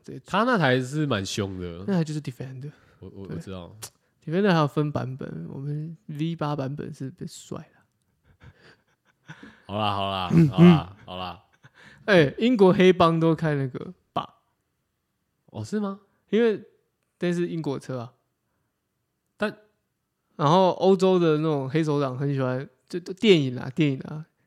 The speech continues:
Speaker 1: 哦。
Speaker 2: 很喜欢用 Defender，
Speaker 1: 哦，对啦，对啦。
Speaker 2: 或者是用，用 Range Rover 来当那种低调的那种。嗯，大家会想说是不是 G 卡？没有。
Speaker 1: 那边蹦蹦转弯加速。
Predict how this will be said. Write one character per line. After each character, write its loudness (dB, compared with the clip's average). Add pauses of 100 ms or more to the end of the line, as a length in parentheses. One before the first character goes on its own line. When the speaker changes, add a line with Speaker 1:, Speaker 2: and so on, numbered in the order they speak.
Speaker 1:
哦。 -12
Speaker 2:
很 2
喜 2
欢 2 (360)
用 2
Defender， 0
Speaker 1:
哦， -4
对 2
啦， 2
对 -2
啦。 -2
Speaker 2:
或 -2
者 0
是 -2
用， 0 (260)
用 0
Range -2
Rover 0
来 -8
当 -4 (200)
那 -8
种 -14 (1400)
低 -4
调 0
的 -8
那 -8
种。 -14 (160)
嗯， -2 (840)
大 -2
家 4
会 4
想 0
说 0
是 -6
不 -4
是 -8
G -6
卡？ -8
没 -12
有。 -14 (200)
Speaker 1:
那 -14
边 -10
蹦 -2
蹦 -4
转 -14
弯 -12
加 -10
速。 0